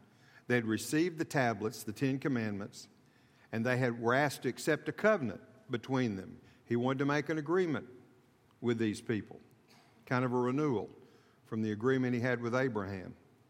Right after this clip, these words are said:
And then he gives them a plan about how they would worship him. And they would do it in a tabernacle or a tent. And it'd be moving around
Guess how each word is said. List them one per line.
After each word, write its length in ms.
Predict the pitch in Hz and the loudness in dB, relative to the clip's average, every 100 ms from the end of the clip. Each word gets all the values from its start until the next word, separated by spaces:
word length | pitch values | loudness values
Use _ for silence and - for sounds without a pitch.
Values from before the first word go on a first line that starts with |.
| _ _ - - _ _ _ - | _ _ -20 -20 _ _ _ -2
And 140 | 123 | 2
then 120 | 151 | 4
he 80 | 233 | 4
gives 260 | 214 196 143 | 4 2 2
them 100 | 143 | -2
a 60 | |
plan 420 | - 156 156 151 | 0 0 2 2
about 220 | 143 131 110 | 2 2 2
how 200 | 139 139 | 2 0
they 160 | 131 | 0
would 200 | 127 117 | -2 -4
worship 480 | 110 127 117 98 - | -4 -4 -4 -10 -10
him. 160 | - 80 - _ _ _ _ _ _ _ _ _ _ _ _ _ _ | -12 -14 -20 _ _ _ _ _ _ _ _ _ _ _ _ _ _
And 100 | - | -4
they 80 | 113 | 0
would 160 | 127 117 | 0 2
do 160 | 139 | 2
it 80 | 180 | 4
in 160 | 165 123 | 2 0
a 40 | |
tabernacle 840 | 117 - 165 151 120 113 107 104 101 | -2 0 0 2 0 -2 -2 -4 -4
or 160 | 101 | -2
a 40 | 98 | -4
tent. 540 | - 165 131 92 - - _ _ _ _ _ _ _ _ _ _ _ _ _ | -6 -4 -4 -6 -16 -20 _ _ _ _ _ _ _ _ _ _ _ _ _
And 100 | 117 | -2
it'd 140 | 135 147 | -2 0
be 80 | 175 | 0
moving 400 | 170 190 180 170 | 2 0 0 -2
around 580 | 165 190 156 92 95 | 0 0 -2 -6 -10